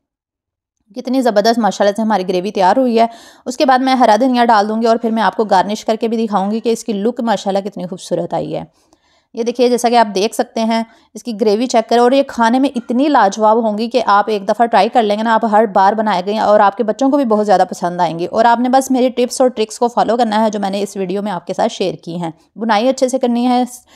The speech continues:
सवैयों को आपने अच्छे से भूनना है, डांगरियों को, उसके बाद फिर आपने पानी डालना है।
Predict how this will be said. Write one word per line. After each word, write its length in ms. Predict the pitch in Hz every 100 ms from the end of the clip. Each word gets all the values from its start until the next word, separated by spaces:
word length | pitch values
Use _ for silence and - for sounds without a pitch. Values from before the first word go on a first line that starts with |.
| - -
सवैयों 320 | 214 226 240
को 80 | 254
आपने 200 | 262 247
अच्छे 180 | 247 247
से 80 | 240
भूनना 340 | 240 233 214
है, 140 | 220 226
डांगरियों 440 | 220 214 214 233
को, 120 | 233
उसके 220 | 220 - 220
बाद 200 | 190 208
फिर 140 | 220
आपने 200 | 190 180
पानी 220 | 180 170 170
डालना 320 | 165 156 165
है। 140 | 190